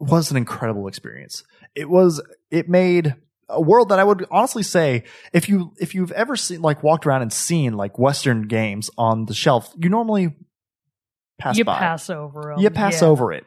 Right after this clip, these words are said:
Speaker 2: You
Speaker 1: Um,
Speaker 2: see that setting
Speaker 1: looking
Speaker 2: and
Speaker 1: at
Speaker 2: you're
Speaker 1: you,
Speaker 2: like, "It's
Speaker 1: Call
Speaker 2: a
Speaker 1: of
Speaker 2: hard
Speaker 1: Juarez.
Speaker 2: no."
Speaker 1: I've seen Call of Juarez on shelves and have been like, "I should play that game sometime." And then ultimately I'm like,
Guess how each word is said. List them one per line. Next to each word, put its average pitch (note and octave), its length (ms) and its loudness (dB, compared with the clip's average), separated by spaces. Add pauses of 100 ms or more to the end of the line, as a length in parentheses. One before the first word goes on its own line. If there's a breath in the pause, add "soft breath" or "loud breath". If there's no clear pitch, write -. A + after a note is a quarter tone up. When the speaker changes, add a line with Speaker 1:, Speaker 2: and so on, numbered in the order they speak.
(160)
Speaker 2:
You A3 260 0
Speaker 1:
Um, D3 320 6
Speaker 2:
see D3 60 -2
that A#3+ 240 -2
setting A3+ 280 -2
Speaker 1:
looking G#3 160 4
Speaker 2:
and - 40 4
Speaker 1:
at - 40 0
Speaker 2:
you're G3+ 80 2
Speaker 1:
you, - 120 4
Speaker 2:
like, F#3+ 80 0
"It's G#3 60 0
Speaker 1:
Call D#3+ 120 6
Speaker 2:
a D3 60 4
Speaker 1:
of C#3 80 2
Speaker 2:
hard A#2+ 280 4
Speaker 1:
Juarez. E3+ 280 -4
Speaker 2:
no." D3 440 -8 (220 loud breath)
Speaker 1:
I've D3+ 220 2
seen F3 280 -4
Call D#3 240 2
of D3 60 -6
Juarez D3+ 440 0
on C3 140 2
shelves C#3+ 500 2 (100)
and A#2+ 160 -2
have A2+ 100 -2
been A#2+ 140 0
like, A#2+ 220 0 (120)
"I - 100 -6
should - 160 -6
play G#2 140 -2
that G2+ 100 -2
game G#2 140 -6
sometime." G#2+ 380 -6
And A#2 80 -2
then A#2+ 80 -2
ultimately C#3 320 0
I'm C#3+ 60 -2
like, C#3+ 160 -2